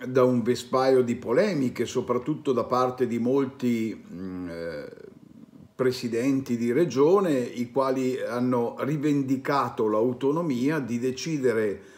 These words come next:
autonomamente e quindi anche di poter decidere, eh, di non far indossare sempre all'aperto la mascherina. Io credo che su questo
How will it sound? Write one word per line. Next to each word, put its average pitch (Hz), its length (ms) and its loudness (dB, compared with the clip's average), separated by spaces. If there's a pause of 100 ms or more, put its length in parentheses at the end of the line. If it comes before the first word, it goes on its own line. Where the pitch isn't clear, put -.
(120)
autonomamente 135 880 2
e 123 100 2
quindi 127 360 0
anche 120 760 0
di 117 120 -2
poter 117 440 0
decidere, 139 840 0 (640)
eh, 98 300 -2
di 120 120 2
non 123 200 0
far 131 240 2
indossare 120 600 0
sempre 131 580 2
all'aperto 117 640 -2
la 110 80 0
mascherina. 101 760 -8 (2750)
Io 208 220 10
credo 175 380 6
che - 140 0
su 147 160 -4
questo 147 720 6